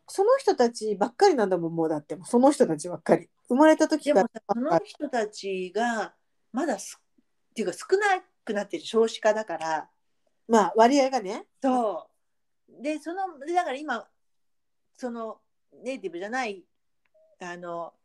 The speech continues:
Speaker 2: 段階の世代とかの人たちがまだ生き残っていて、
Speaker 1: うん。
Speaker 2: まだ、まだ権力を持っていて。
Speaker 1: うん。でさ、その下のさ、三十、
Speaker 2: うん。
Speaker 1: 四十ぐらい、四十はちょっと違うか。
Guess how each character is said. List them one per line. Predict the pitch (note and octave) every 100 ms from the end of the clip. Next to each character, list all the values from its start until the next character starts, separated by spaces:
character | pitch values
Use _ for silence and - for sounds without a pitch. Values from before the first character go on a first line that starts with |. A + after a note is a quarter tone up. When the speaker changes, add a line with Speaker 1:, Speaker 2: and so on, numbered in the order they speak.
| _
Speaker 2:
段 | F#3+ G#3
階 | G#3+ A3+
の | A#3
世 | C4
代 | A#3+ F#3
と | F#3+
か | G3+
の |
人 | G3+ B3
た | A3
ち | G3
が | F#3+
ま | G#3
だ | G#3+ E3+ - _ _
生 | F#3+
き | A#3+
残 | B3 C#4
っ | C#4
て |
い | F#3+
て、 | F#3 G3+ F3+ - _ G#3+
Speaker 1:
う |
ん。 | G3+ F#3 F3 D#3+
Speaker 2:
ま | A3+
だ、 | D4 C4 _
ま | C#4
だ | F4+
権 | - D#4
力 | A#3+ -
を | F3+
持 | G3+
っ | A3+
て | F#3+
い | E3+
て。 | - A3+ - C#5 C5 B4+
Speaker 1:
う | G#3+ G#3 F#3+
ん。 | F3 -
で | C#4+
さ、 | E4+
そ | D#4 F4
の | A4
下 | - G#4
の | F#4
さ、 | G4 F4
三 | G4 G#4+ G#4+
十、 | A4+
Speaker 2:
う | G#4+
ん。 |
Speaker 1:
四 | F4 F#4
十 | F4+ F#4+
ぐ | F#4+
ら | F4+
い、 | - G#3
四 | D4 C5 A#4
十 | C4+
は | G#3+
ち | A3
ょ |
っ |
と | A3+
違 | G#3+
う |
か。 | F3